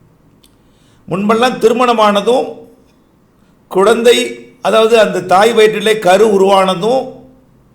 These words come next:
தாய் வீட்டுக்கு அனுப்பி வைத்து விடுவார்கள், தாயாரை அனுப்பி விடுவார்கள். அங்க போய் அவங்க தாயாரோட இருந்து கவனிச்சு, நல்ல சாப்பாடு சாப்பிட்டு,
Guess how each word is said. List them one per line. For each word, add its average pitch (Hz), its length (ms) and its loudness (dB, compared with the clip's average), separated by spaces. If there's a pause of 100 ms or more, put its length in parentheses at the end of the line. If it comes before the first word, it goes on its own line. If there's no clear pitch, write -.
(720)
தாய் 240 320 4
வீட்டுக்கு 247 360 -2
அனுப்பி 220 240 0
வைத்து 196 260 2
விடுவார்கள், 185 560 0
தாயாரை 165 520 0
அனுப்பி 160 240 -4
விடுவார்கள். 156 360 0
அங்க 143 140 -4
போய் 190 140 -4
அவங்க 151 340 -2
தாயாரோட 156 400 0
இருந்து 151 400 -4
கவனிச்சு, 151 580 -6
நல்ல 151 260 -6
சாப்பாடு 151 440 -2
சாப்பிட்டு, 147 640 -6